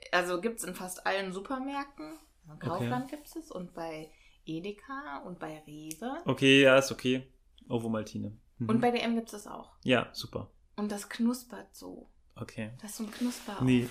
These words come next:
Speaker 2: noch nie gehört.
Speaker 1: Oh.
Speaker 2: Noch nie gehört.
Speaker 1: Martin, das ist so köstlich.
Speaker 2: Aber Ovomaltine ist auch nicht so meins.
Speaker 1: What?
Speaker 2: Ja, das ist, hat das nicht so ein bisschen Malziges?
Speaker 1: Ja.
Speaker 2: Nee, ist überhaupt
Speaker 1: Es
Speaker 2: nicht
Speaker 1: ist
Speaker 2: meins.
Speaker 1: so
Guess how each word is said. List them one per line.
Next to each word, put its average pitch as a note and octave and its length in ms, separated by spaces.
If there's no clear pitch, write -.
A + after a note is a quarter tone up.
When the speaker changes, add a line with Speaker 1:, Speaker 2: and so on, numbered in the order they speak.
Speaker 2:
noch - 180
nie C#3+ 140
gehört. B2 360
Speaker 1:
Oh. A3 180
Speaker 2:
Noch - 280
nie E3+ 320
gehört. C#3+ 320
Speaker 1:
Martin, A#3+ 460
das A#3+ 160
ist C4+ 160
so D4+ 80
köstlich. C4+ 380
Speaker 2:
Aber C#3 240
Ovomaltine D3 760
ist A#2 160
auch A2+ 80
nicht A2 160
so - 100
meins. - 440
Speaker 1:
What? - 720
Speaker 2:
Ja, C3 380
das - 240
ist, - 180
hat - 220
das E3+ 120
nicht F3+ 100
so F3 80
ein D3 40
bisschen D#3 260
Malziges? F3 640
Speaker 1:
Ja. D#4 720
Speaker 2:
Nee, B3 240
ist - 180
überhaupt - 200
Speaker 1:
Es E4 120
Speaker 2:
nicht D4+ 100
Speaker 1:
ist D#4 40
Speaker 2:
meins. - 140
Speaker 1:
so E4 160